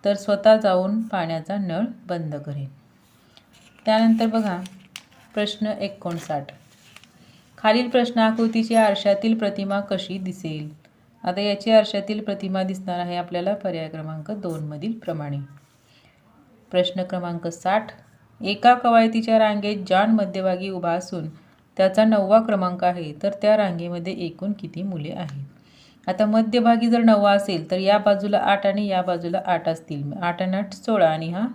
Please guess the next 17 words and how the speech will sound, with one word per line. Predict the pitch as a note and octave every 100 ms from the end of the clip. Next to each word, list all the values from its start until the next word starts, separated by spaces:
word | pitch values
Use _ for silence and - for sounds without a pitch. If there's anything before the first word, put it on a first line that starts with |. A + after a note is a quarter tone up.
| -
सतरा. | - F#3 - C#3+ C#3 - _ _ _ _ _ _
टोटल | F3+ F3 F3 F3
मुलं | F3 F3
किती? | F3 E3+ A3+ C4+ - - _
सतरा. | - F#3 - D3+ C#3 - _ _ _ _ _ _ _ _ _ _ _ _
प्रश्न | A3+ A#3 A#3 B3
एकसष्ट | B3 A#3 A3+ A3+
ते | A#3+
त्रेसष्टसाठी | A#3 G#3+ G#3+ G3+ - G3 F#3+ F3 G3+ A#3 - - _ _ _ _ _ _ _ _ _ _ _ -
गटाशी | G#3 A3 A3+ B3+
जुळणारे | A#3+ A#3+ A3 G#3+ G#3
पद | A3 - G3+
सांगायचे | G3 G#3 F3 D#3 D3+
आपल्याला. | D3+ D3 C#3+ C#3+ - _ _ _ _ _ -
आग्नेय, | G3+ G3+ G#3 A3 A3 A3
वायव्य, | A3+ G#3+ F#3 F#3 F#3+ G3+
नैऋत्य, | G#3 F#3 E3+ E3+ -